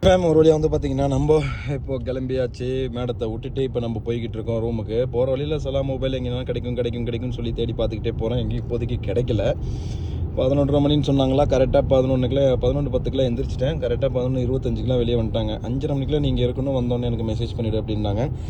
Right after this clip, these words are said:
கால் பண்ணிடு அப்படின்னாங்க. நான் சொன்னேன், "கால்லாம் என்கிட்ட பண்றதுக்கு எதுவுமே இல்ல, நான் மெசேஜ் தான் பண்ணுவேன்" அப்படின்னேன். சரி, ஓகே அப்படின்னாங்க. சரி, போறதுக்குள்ள இப்போ நம்ம சிம் கார்டு நியர்ல தேடிக்கிட்டு இருக்கேன். ஏதாவது சிம் கார்டு கிடைச்சிச்சுன்னா டக்குன்னு வாங்கலாம்னு சொல்லி பார்த்துட்டு இருக்கேன்.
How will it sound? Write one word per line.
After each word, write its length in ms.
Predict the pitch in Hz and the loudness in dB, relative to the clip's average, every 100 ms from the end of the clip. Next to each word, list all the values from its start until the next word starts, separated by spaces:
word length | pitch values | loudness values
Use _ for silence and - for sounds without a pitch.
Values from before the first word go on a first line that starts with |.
| - - | -2 2
கால் 260 | 143 196 | 4 4
பண்ணிடு 300 | 185 143 131 123 | 4 4 6 6
அப்படின்னாங்க. 460 | 113 107 104 98 101 - - - - | 4 0 0 0 -2 -2 -4 -4 -2
நான் 100 | 135 | -2
சொன்னேன், 160 | 156 143 | 0 2
"கால்லாம் 360 | 139 151 151 | 4 4 4
என்கிட்ட 180 | 147 135 | 2 0
பண்றதுக்கு 400 | 139 135 135 131 131 | -2 -2 -2 -2 0
எதுவுமே 220 | 131 131 | 0 0
இல்ல, 180 | 127 165 | 2 2
நான் 180 | 147 | 2
மெசேஜ் 280 | 131 123 131 | 0 0 -2
தான் 160 | 123 135 | 0 0
பண்ணுவேன்" 320 | 123 120 117 | 2 2 0
அப்படின்னேன். 340 | 113 104 120 - - - - - - | 0 -2 -2 -2 -4 -4 -6 -8 -8
சரி, 220 | - 151 | -2 0
ஓகே 280 | 139 131 135 | 2 0 0
அப்படின்னாங்க. 400 | 123 120 120 117 110 | 0 0 -2 -2 -4
சரி, 200 | - 120 | -4 -2
போறதுக்குள்ள 380 | 131 156 156 180 | 0 0 0 0
இப்போ 160 | 175 160 | 0 2
நம்ம 160 | 143 | 0
சிம் 220 | 123 143 | 0 -2
கார்டு 200 | - 170 | 2 2
நியர்ல 360 | 156 147 160 170 160 | 2 4 4 2 2
தேடிக்கிட்டு 460 | 151 226 220 - | 4 4 4 0
இருக்கேன். 340 | 147 123 127 156 | 2 2 2 2
ஏதாவது 320 | - 131 208 | 0 0 0
சிம் 180 | - 156 | -2 -2
கார்டு 280 | 196 165 143 | -2 0 -2
கிடைச்சிச்சுன்னா 400 | - - 202 226 | -2 -2 -2 0
டக்குன்னு 280 | 175 175 165 | 0 0 2
வாங்கலாம்னு 360 | 160 180 180 160 | 2 2 0 0
சொல்லி 100 | 160 | 0
பார்த்துட்டு 400 | 147 151 151 135 | 0 0 0 -4
இருக்கேன். 220 | 147 220 | -2 -2